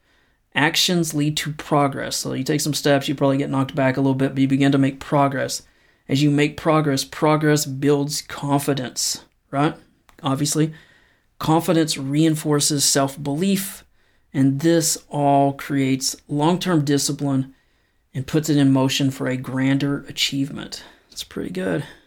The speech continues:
Pretty, pretty good. All right, I'd like to read a few from the Bible.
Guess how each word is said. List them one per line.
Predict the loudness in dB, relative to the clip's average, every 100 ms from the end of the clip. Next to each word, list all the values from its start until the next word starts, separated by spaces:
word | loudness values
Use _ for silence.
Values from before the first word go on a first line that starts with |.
| _ _ -20 -20 _ _
Pretty, | -4 -2 -2 -6
pretty | -8 -4 -2 0
good. | 0 0 -2 -6 -14 _ _ -20 -20 _ _
All | -2
right, | 0 0
I'd | 0
like | 0 0
to | -4
read | -2 0 0
a |
few | 0 -2
from | -2 -4
the | -2
Bible. | 0 0 -2